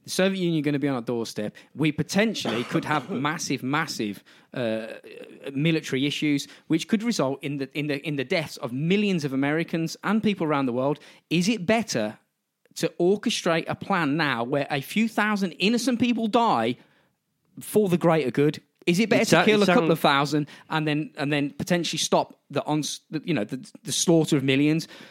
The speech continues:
Speaker 1: I don't know, man.
Speaker 2: Well, if you can, if the potential was real, as in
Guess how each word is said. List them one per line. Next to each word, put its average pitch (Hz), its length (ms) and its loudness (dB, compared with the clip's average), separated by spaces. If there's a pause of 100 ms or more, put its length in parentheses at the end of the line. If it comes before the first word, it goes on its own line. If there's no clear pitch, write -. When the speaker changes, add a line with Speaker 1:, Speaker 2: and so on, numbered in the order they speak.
(360)
Speaker 1:
I 147 100 -2
don't 165 100 2
know, 233 160 6
man. 196 260 2 (640)
Speaker 2:
Well, 156 340 4 (400)
if 170 240 2
you 185 120 6
can, 180 500 4 (640)
if - 140 -2
the 160 100 4
potential 175 680 2
was 147 280 4
real, 135 540 4 (400)
as 135 180 4
in 131 260 4